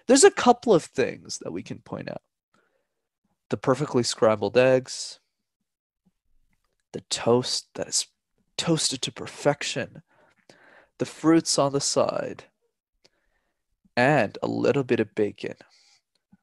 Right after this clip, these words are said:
A lot of people tend to believe that the beverage that I'm drinking is probably coffee. And if you thought that, you would be wrong. It's a banana smoothie.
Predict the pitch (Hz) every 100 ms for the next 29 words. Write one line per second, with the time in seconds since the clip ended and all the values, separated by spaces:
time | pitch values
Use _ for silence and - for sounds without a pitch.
0 | - 147 147 160 262 453 403 - - 240
1 | - 113 - - 202 226 - 202 143 117
2 | 113 - - - _ _ _ - 123 117
3 | 117 - 165 196 247 208 - 131 120 113
4 | 120 123 127 - - _ _ _ _ _
5 | _ _ _ 113 104 - - 107 104 107
6 | 110 107 - 95 92 - - - _ -
7 | 113 135 139 - - 233 277 - - -
8 | - _ _ _ _ _ - 147 208 147
9 | 127 113 110 127 131 120 139 - _ -
10 | _ _ _ _ _ _ _ 139 123 131
11 | - 113 110 110 123 131 - - - 113
12 | 131 - -